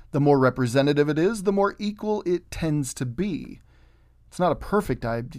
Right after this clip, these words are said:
idea, but it's just, that's my ideal. But according to the Abernethy Treaty, well, here's the thing. We don't exactly know. The document itself was actually lost to history,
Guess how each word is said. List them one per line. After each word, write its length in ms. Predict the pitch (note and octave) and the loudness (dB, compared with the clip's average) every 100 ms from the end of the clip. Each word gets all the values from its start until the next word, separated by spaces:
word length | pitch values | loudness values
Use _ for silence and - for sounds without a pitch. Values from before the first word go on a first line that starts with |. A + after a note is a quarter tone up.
| - | -10
idea, 480 | C3 B2+ B2+ B2 D3 | -6 -4 -4 -4 -4
but 280 | E3 F3+ F3+ | -4 -4 -4
it's 240 | F#3 - | -6 -8
just, 240 | - D#3+ - - - - | -10 -10 -10 -16 -6 -4
that's 220 | C3 - | -4 -4
my 200 | C3 D#3+ | -2 0
ideal. 440 | C3+ - - - - - - - - - - - - - - | 0 -4 -8 -12 -12 -16 -14 -14 -16 -20 -20 -20 -20 -18 -2
But 100 | D#3 | 0
according 400 | D#3+ G3+ A#3+ B3+ | 2 2 4 2
to 220 | - G#3 | 0 -2
the 260 | E3 D#3 C#3 - | -2 -4 -6 -4
Abernethy 540 | D#3+ F3 D#3+ C3 C3+ | -2 0 0 0 -2
Treaty, 480 | - G3 F#3 B2+ B2 | -4 -6 -2 -2 -2
well, 380 | C3 B2+ B2+ - _ _ _ - | 0 0 0 -6 _ _ _ -12
here's 300 | C#3+ A3 F#3+ | -2 -2 -2
the 80 | D3+ | -6
thing. 400 | - D#3+ B2+ - - - - - _ _ _ - | -6 -6 -6 -10 -20 -20 -20 -20 _ _ _ -4
We 100 | C#3+ | -2
don't 360 | B2 E3 E3+ D#3+ | 0 2 0 -2
exactly 560 | C3+ A#2 C3+ B2 C3 | -6 -4 -4 -4 -6
know. 460 | B2+ B2 B2 - - - - - - - - - _ - - - | -2 0 0 -2 -10 -20 -20 -20 -20 -20 -20 -20 _ -20 -20 -6
The 120 | C3+ | -2
document 500 | A#2+ E3+ G3+ G#3+ F#3+ | 2 2 2 0 0
itself 420 | D#3 - D3+ C#3 | -2 2 2 2
was 140 | C#3 - - | -2 -6 -8
actually 520 | D#3 F3 - - F3 | -4 -4 -6 -6 -4
lost 400 | D#3 C3+ B2+ B2+ | 0 2 2 0
to 60 | C#3 | -8
history, 640 | G2+ B2+ A#2 - - E3 | -2 -2 -2 -8 -14 -16